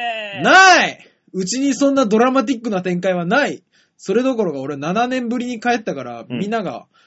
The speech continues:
Speaker 1: 「え？」<laughs>
Speaker 2: なんだよ。
Speaker 1: 「久しぶり！」って、ちょっと、
Speaker 2: <laughs>
Speaker 1: みんなガタガタ震えてたわ。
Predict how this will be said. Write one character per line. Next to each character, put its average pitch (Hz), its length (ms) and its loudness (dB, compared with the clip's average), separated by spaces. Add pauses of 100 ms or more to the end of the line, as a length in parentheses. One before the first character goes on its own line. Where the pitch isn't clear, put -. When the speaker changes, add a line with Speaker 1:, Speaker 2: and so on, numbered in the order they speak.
(200)
Speaker 1:
「え？」 277 400 8 (960)
<laughs> - 400 -8
Speaker 2:
な 147 180 -10
ん 220 100 -8
だ 196 120 -14
よ。 160 80 -20 (680)
Speaker 1:
「久 277 400 2
し 320 200 4
ぶ 349 180 6
り！」 339 260 10
っ - 20 -14
て、 151 200 -8
ち 160 380 -14
ょ - 40 -6
っ - 20 -8
と、 214 60 0 (320)
Speaker 2:
<laughs> 190 300 -8
Speaker 1:
み 247 180 -2
ん 285 40 -2
な 285 140 2
ガ 254 180 4
タ 320 140 4
ガ 208 100 2
タ 165 100 -6
震 202 280 -4
え 240 60 -4
て 262 100 -6
た 170 120 -4
わ。 - 120 -18